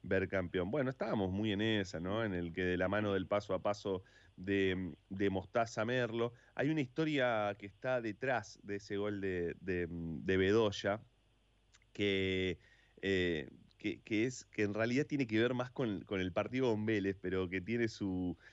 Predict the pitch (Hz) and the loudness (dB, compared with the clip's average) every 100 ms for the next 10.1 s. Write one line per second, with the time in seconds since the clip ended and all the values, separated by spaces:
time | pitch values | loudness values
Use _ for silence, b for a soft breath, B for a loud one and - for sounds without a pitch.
0 | B - - 104 92 90 - 95 90 87 | B -14 0 4 4 2 0 4 4 4
1 | 85 82 78 - - - - 101 98 95 | 4 2 2 -2 -6 -10 0 2 2 2
2 | 120 110 120 135 127 113 107 131 127 120 | 2 4 4 2 2 0 2 2 4 0
3 | 113 - 101 - 78 101 110 113 104 113 | -2 -4 -6 -4 -6 -4 -4 -2 -2 0
4 | 117 104 104 95 110 107 113 113 117 160 | -2 0 0 0 0 -2 0 0 2 2
5 | - 123 123 117 131 143 101 113 117 104 | 0 -2 -4 -4 0 2 4 2 2 2
6 | 95 101 117 92 85 - - - b b | 2 0 -2 -2 -4 -10 -18 -20 b b
7 | b - 98 98 - 151 175 135 110 113 | b -2 0 0 2 4 4 4 0 0
8 | 110 101 98 95 90 82 78 - 64 87 | -2 0 2 2 0 -2 -6 -8 -4 -2
9 | 80 - - 98 - 101 107 123 98 104 | 0 0 -2 -2 0 0 4 4 4 0
10 | - | -4